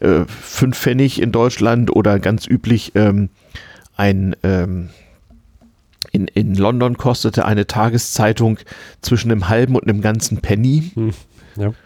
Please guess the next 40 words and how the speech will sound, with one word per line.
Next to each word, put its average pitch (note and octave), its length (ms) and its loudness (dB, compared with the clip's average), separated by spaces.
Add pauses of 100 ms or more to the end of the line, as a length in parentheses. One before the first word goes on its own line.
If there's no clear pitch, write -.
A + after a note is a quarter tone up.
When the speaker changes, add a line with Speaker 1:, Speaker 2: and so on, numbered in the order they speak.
(220)
Speaker 1:
Ja, C3 140 2
das A2+ 220 -6
war G#2 100 0
nenn-, G#2+ 280 0
nennenswert A2 460 0
Geld, A2+ 380 2
denn A#2 400 0
wie G#2+ 160 -2
wir G#2+ 80 2
damals G#2+ 340 -2
wissen, A#2 260 0
ein A2 180 -2
Penny A#2+ 340 2
war G2+ 120 0
ja G#2 60 2
nochmal G#2+ 160 0
unterteilt G#2+ 380 0
in G#2 100 -2
vier - 220 0
Farthings, A#2+ 640 -2
nicht? A#2+ 180 -2
Und - 140 -2
es - 60 -10
gab - 220 -4
Halfpennies C#3 640 -2 (520)
und G#2+ 120 -6
zweihundertvierzig G#2+ 760 0
Pennies A#2+ 340 0
waren G#2 160 0
ein A2 160 -2
Pfund C#3+ 260 -2
und G#2+ 80 -2
ein G#2+ 140 0
Pfund A2 260 -2
war A2+ 80 2
eine G2 140 2
unfassbare G2+ 480 -2
Menge F#2+ 220 0
Geld. C#3+ 260 0 (400)
Also D3 220 0